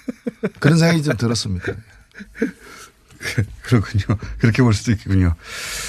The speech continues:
Speaker 1: 여하간 이 아름다운 양보 프레임으로, 어, 선거를 치르는 데는 좀, 이게 또 하필이면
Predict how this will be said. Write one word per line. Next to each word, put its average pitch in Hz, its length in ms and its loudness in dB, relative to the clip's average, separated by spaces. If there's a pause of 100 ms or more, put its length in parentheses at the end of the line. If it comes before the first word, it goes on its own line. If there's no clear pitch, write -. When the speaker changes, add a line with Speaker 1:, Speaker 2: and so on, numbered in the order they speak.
(140)
Speaker 1:
여하간 160 360 8
이 160 380 0 (380)
아름다운 190 720 2
양보 156 400 2
프레임으로, 151 1000 2
어, 113 300 0
선거를 147 340 2
치르는 147 320 2
데는 139 220 4
좀, 143 300 4 (840)
이게 151 180 4
또 185 160 0
하필이면 214 760 4